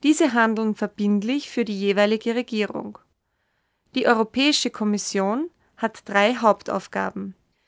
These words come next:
Sie erarbeitet Vorschläge für das Parlament, sie sorgt für die Umsetzung politischer Beschlüsse und handelt im Namen der Union mit Drittländern. Zwei weitere Einrichtungen spielen eine wesentliche Rolle.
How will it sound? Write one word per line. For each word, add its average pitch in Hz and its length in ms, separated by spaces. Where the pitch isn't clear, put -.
Sie - 260
erarbeitet 202 640
Vorschläge 202 640
für 254 160
das 247 160
Parlament, 247 600
sie - 180
sorgt 220 320
für - 160
die 175 100
Umsetzung 208 680
politischer 202 560
Beschlüsse 185 680
und 247 240
handelt 208 540
im 220 160
Namen 190 340
der 196 160
Union 190 420
mit 233 220
Drittländern. 208 720
Zwei 233 240
weitere 269 420
Einrichtungen 208 760
spielen 220 380
eine 190 260
wesentliche 214 680
Rolle. 202 380